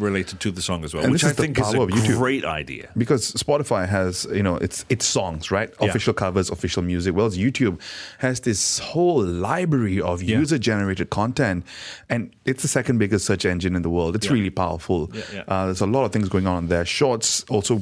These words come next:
Speaker 2: picking up a lot of steam. See, we talk a lot about, um, social media killers and competitors out there, but, you know, Shorts is quietly come in and is really growing quite strongly.
Speaker 1: I know a lot of people who use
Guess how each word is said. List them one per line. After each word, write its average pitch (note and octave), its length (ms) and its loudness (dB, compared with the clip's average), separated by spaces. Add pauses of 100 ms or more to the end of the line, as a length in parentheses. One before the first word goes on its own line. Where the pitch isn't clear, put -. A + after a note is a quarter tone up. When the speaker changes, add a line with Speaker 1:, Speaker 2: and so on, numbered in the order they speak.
(100)
Speaker 2:
picking A2 240 0
up F#2+ 80 2
a - 40 0
lot F2+ 100 2
of E2 40 -6
steam. G#2 160 0 (200)
See, G3 140 0
we D#3+ 120 2
talk A3 220 0
a - 20 2
lot G2 160 0
about, E2+ 420 -2 (140)
um, E2+ 420 0
social - 380 0
media F#2+ 200 2
killers F2+ 360 0
and E2+ 80 -4
competitors E2+ 420 0
out D2+ 160 -2
there, E2 240 0 (380)
but, B2 340 -2
you D#3+ 80 2
know, A#2 140 0
Shorts E3+ 400 0
is G#2+ 140 -2 (240)
quietly C#3+ 500 0
come G#2+ 300 0
in F2+ 340 0
and G2+ 220 0
is G2 260 -2
really A#2+ 400 0
growing G2 340 2
quite - 280 -2
strongly. E2+ 520 -2
Speaker 1:
I E3+ 220 0
know G3 220 2
a - 80 -
lot E3+ 80 0
of D#3+ 80 -6
people A2+ 300 0
who A2+ 360 0
use A2+ 560 2